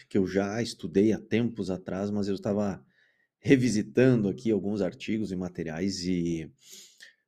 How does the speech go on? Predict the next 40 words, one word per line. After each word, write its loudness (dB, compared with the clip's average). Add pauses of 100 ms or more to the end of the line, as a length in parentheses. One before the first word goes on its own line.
(140)
é, -2
é -2
algo 0
que -4
é 2
importante 0
a 2
gente -4
saber -2 (540)
sobre -4
os -6
tipos 0
de -2
inteligência 0
que -10
um -8
ser -2
humano -2
tem, -6 (1080)
pra 4 (520)
nós 2
entendermos 2
o -6
que -12
que -2
a 0
gente -6
tem -4
de -6
melhor, -2
né? -4
De -10
que -20
tipo -10
de -6
inteligência -2
que -10
você -2
aí -2
tem, -2